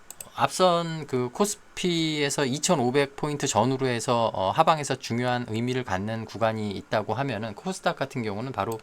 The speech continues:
이 구간이 되겠죠. 음, 이게 이제 칠백삼 포인트에서 칠백십팔 포인트입니다. 칠백삼 포인트에서 칠백십삼 포인트.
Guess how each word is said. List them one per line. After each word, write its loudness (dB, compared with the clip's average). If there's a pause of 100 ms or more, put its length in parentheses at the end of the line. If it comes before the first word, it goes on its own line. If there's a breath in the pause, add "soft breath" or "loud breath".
(380 loud breath)
이 -2
구간이 -6
되겠죠. -10 (160)
음, -10
이게 -6
이제 -8 (680 loud breath)
칠백삼 0
포인트에서 -6
칠백십팔 -6
포인트입니다. -6
칠백삼 -8
포인트에서 -8
칠백십삼 -6
포인트. -10